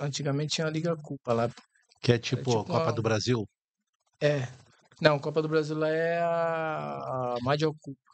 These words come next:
Speaker 1: que eles falam, né? É tipo uma Copa do Brasil que você vai pra Europa League, tem
Speaker 2: E esse, isso daí foi o quê? No, no, você já tava há quanto tempo lá já? Quando te-, foi campeão a primeira vez?
Speaker 1: Dois.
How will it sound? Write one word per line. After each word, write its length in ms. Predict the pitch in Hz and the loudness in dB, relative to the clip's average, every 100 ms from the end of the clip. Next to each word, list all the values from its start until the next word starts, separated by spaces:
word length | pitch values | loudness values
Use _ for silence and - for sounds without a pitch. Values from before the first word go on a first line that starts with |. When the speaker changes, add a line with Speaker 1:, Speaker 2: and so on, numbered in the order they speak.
| _ | _
Speaker 1:
que 80 | - | -18
eles 100 | 123 | -16
falam, 300 | - 107 110 | -14 -12 -12
né? 60 | 117 - _ _ | -14 -20 _ _
É 80 | - | -20
tipo 220 | - - | -18 -10
uma 60 | 123 | -10
Copa 240 | 120 - 127 | -8 -4 -4
do 80 | |
Brasil 380 | 131 127 113 120 | -2 -4 -4 -6
que 80 | 127 | -6
você 140 | - | -4
vai 160 | 127 117 | -2 -2
pra 180 | - 117 | 2 4
Europa 380 | 117 117 113 107 | 4 0 -4 -10
League, 300 | 117 123 123 - | -8 -10 -10 -12
tem 120 | - 120 - - | -12 -12 -14 4
Speaker 2:
E 180 | 123 131 | 6 6
esse, 240 | 131 - | 4 0
isso 340 | 165 135 127 135 | 0 0 0 0
daí 260 | 123 127 | 2 2
foi 280 | 143 - 139 | 0 0 2
o 40 | 131 | 0
quê? 200 | - 117 | -2 0
No, 200 | 107 107 | 2 0
no, 440 | 107 98 95 98 - - - | -2 -4 -6 -8 -10 -14 -4
você 160 | - - | 2 4
já 100 | 113 | 4
tava 160 | 113 123 | 2 0
há 40 | |
quanto 220 | 139 131 | 0 -2
tempo 260 | 131 117 110 | 0 -2 0
lá 140 | 101 | -2
já? 220 | 92 92 87 - _ | -2 -4 -6 -14 _
Quando 200 | - 101 | 2 2
te-, 160 | - 101 | 2 0
foi 160 | - | 0
campeão 360 | 101 110 95 110 | 0 0 2 -2
a 60 | 98 | -2
primeira 360 | 107 104 98 | -2 -2 -2
vez? 180 | 92 90 | -2 -6
Speaker 1:
Dois. 160 | 135 | -8